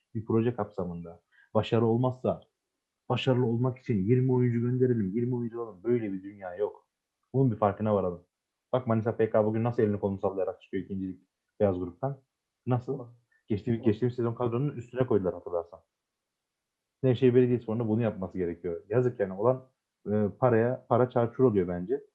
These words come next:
Nevşehir Belediyespor'un artık gerçek bir yapılanma içine girmesi gerektiği kanaatinde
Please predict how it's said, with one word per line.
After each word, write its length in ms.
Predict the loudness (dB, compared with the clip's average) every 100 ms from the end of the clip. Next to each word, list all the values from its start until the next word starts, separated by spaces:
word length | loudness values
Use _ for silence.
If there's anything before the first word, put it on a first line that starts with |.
| _ _
Nevşehir 280 | -4 0 2
Belediyespor'un 600 | 2 2 0 0 -2 -2 -2
artık 420 | -4 -4 -6 -2
gerçek 580 | -2 -2 -2 -2 -2 -4
bir 80 | -2
yapılanma 580 | -2 -4 -4 -4 -4 -8
içine 220 | -8 -8
girmesi 420 | -6 -4 -6 -6
gerektiği 420 | -4 -4 -4 -8
kanaatinde 680 | -4 -4 -4 -8 -4 -4 -4